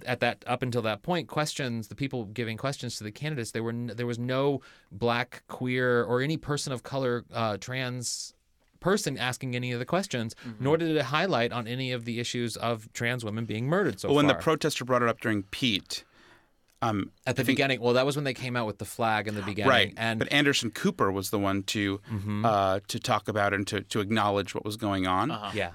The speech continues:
Speaker 3: which I thought was, I mean, I, I was just kind of fl-, not, f-, I was surprised that Pete waited to give a sort of succinct response once the protesters were calmed down or taken away or whatever.
Speaker 1: They were taken away,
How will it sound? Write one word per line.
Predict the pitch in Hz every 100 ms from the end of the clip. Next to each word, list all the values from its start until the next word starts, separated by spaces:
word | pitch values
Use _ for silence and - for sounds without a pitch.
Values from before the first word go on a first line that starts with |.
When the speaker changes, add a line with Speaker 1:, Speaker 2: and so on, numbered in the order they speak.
| -
Speaker 3:
which | 139
I | 185
thought | 185 190
was, | 151 135 135 - _ _ _
I | 151
mean, | 151 135 - _ _ _
I, | - - -
I | 151
was | 214 -
just | 139
kind | - 131
of | 117
fl-, | - - 254 _ _
not, | 160 196
f-, | - - _ - - - - _ - -
I | 170
was | 175
surprised | - 160 - 147 170 180 165
that | 135 - - - -
Pete | - 170 156 143
waited | 117 113 127 127 110 101 110 - - - - - - -
to | 127
give | 110 117 113
a |
sort | 113 123 110
of | 101 101
succinct | - 117 - - 135 127 - - - -
response | 113 - 120 117 113 -
once | 117 -
the | 107
protesters | - 117 127 113 - 107
were | 110 101 - - - - -
calmed | - - 113 110
down | 101 107
or | 98
taken | - 110 107
away | 98 95
or | 104
whatever. | 127 165 170 196
Speaker 1:
They | 110
were | 101
taken | 98 92
away, | 82 69